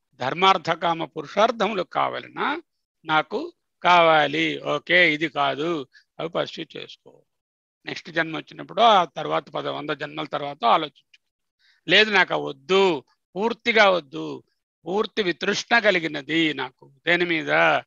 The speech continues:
దృష్ట, అనుశ్రవిక, విషయ వితృష్ణ కలిగినది నాకు ఒకటే అవసరము, అదే మోక్షము, ముముక్షువుని. Okay, come here, go and read this, approach that, ఉపస-, ఉపగమ్య,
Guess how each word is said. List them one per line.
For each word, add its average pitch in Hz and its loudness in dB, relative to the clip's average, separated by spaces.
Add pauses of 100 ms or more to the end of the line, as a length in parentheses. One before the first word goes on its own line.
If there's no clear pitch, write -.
(380)
దృష్ట, 139 -4 (640)
అనుశ్రవిక, 175 0 (640)
విషయ 208 6 (400)
వితృష్ణ 208 -2
కలిగినది 147 -2 (300)
నాకు 226 -6 (280)
ఒకటే 214 2
అవసరము, 135 -8 (140)
అదే 120 -8
మోక్షము, - -14 (180)
ముముక్షువుని. 147 -12 (340)
Okay, 147 -6 (100)
come 165 0
here, 151 2 (560)
go 165 0
and 151 -8
read 160 4
this, 127 -16 (680)
approach 196 -2
that, 165 4 (280)
ఉపస-, 190 -2
ఉపగమ్య, 165 0